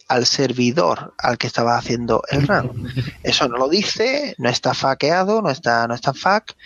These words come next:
Speaker 1: y no es ra-, no está ratado, entonces eso hace que, que la segunda carta del combo, eh, que,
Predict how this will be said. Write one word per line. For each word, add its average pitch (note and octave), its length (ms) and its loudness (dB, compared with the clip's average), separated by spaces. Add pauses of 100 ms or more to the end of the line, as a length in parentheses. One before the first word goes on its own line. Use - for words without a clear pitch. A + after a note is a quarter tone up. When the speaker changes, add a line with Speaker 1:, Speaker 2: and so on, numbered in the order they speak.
(560)
Speaker 1:
y A#2+ 100 -4
no A#2 160 -2
es A#2+ 80 -2
ra-, B2 180 0
no A#2+ 100 -6
está C3+ 200 -2
ratado, F3 380 2
entonces E3 320 0
eso D#3 220 0
hace D3+ 500 0
que, A#2+ 380 0
que B2 120 0
la A#2 120 0
segunda C3 340 -4
carta B2 260 -4
del B2+ 160 0
combo, D3+ 480 0 (200)
eh, - 260 -6 (680)
que, E3+ 300 -4